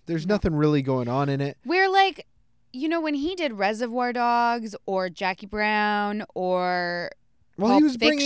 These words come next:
Speaker 2: Fiction.
Speaker 1: a, a new style of writing and a new style of directing.
Speaker 2: And it was all about the story in a way that I think he's kind of gotten away from. Now he's more about spectacle and how he can do things.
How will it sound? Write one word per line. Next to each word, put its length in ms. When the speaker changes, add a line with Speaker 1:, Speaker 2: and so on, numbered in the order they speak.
Speaker 2:
Fiction. 340
Speaker 1:
a, 80
a 20
new 220
style 720
of 160
writing 340
and 100
a 40
new 160
style 340
of 100
directing. 560
Speaker 2:
And 160
it 80
was 140
all 160
about 200
the 80
story 500
in 180
a 80
way 320
that 480
I 100
think 280
he's 340
kind 340
of 220
gotten 320
away 460
from. 420
Now 240
he's 220
more 160
about 200
spectacle 880
and 220
how 220
he 160
can 240
do 260
things. 640